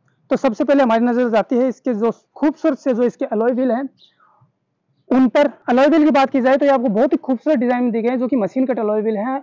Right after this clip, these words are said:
और tire size की बात की जाए तो आर सोलह यानी कि सोलह inch के आपको इसके अंदर tire दिए गए हैं। सस-, suspension ट्रेवल की बात की जाए तो अच्छा खासा suspension travel आपको इसके अंदर मिल जाता है। और ये पूरी तरीके से welt यहाँ पर cover दिया गया है जिसकी वजह से आपकी जो, अ, body है,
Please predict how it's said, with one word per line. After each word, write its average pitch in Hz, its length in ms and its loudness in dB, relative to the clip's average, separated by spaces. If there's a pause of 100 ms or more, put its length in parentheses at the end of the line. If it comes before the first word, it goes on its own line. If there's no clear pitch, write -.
(120)
और 202 220 -2
tire 269 180 2
size 302 220 2
की 262 80 -2
बात 277 160 2
की 254 120 -2
जाए 269 140 2
तो 302 100 -4
आर 247 160 0
सोलह 254 220 -4
यानी 254 180 -4
कि 254 60 -4
सोलह 254 220 -6
inch 233 120 -6
के 254 80 -6
आपको 220 200 -6
इसके 226 140 -10
अंदर 302 180 0 (540)
tire 247 240 0
दिए 240 220 2
गए 208 140 -4
हैं। 202 160 -6
सस-, - 340 -8 (120)
suspension 277 480 -2
ट्रेवल 302 300 2
की 311 60 2
बात 233 200 0
की 208 100 -6
जाए 202 180 0
तो - 580 -8
अच्छा 285 260 -2
खासा 285 260 0
suspension 247 420 -4
travel 247 280 -4
आपको 240 220 -4
इसके 233 180 -10
अंदर 302 200 -4 (560)
मिल 240 160 2
जाता 226 240 0
है। 220 200 -2 (120)
और 247 120 0
ये 254 180 0
पूरी 254 220 -2
तरीके 262 260 -4
से 277 120 0
welt 240 240 -4
यहाँ 208 160 -4
पर - 120 -6
cover 269 320 0
दिया 190 240 0
गया 170 160 0
है 170 80 -4
जिसकी 170 240 -8
वजह 196 120 -2
से 202 120 -6
आपकी 190 320 -4
जो, 208 200 -4 (520)
अ, 190 300 0 (180)
body 233 380 2
है, 226 120 2